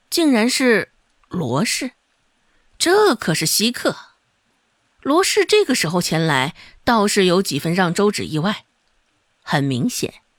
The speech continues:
觉得意外的也不只是周芷，周兴也是相似的想法。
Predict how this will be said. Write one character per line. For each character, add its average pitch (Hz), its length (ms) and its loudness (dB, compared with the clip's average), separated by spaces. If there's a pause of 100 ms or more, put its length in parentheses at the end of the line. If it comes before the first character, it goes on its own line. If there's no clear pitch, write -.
(800)
觉 294 140 0
得 381 100 2
意 381 180 2
外 339 220 0
的 170 220 0 (160)
也 214 100 0
不 294 240 0
只 - 140 -4
是 - 140 -4
周 294 200 0
芷， - 360 -10 (800)
周 370 240 2
兴 359 340 2 (280)
也 185 80 0
是 175 100 -2
相 190 320 0
似 - 140 -2
的 156 80 -4
想 156 260 -8
法。 - 240 -10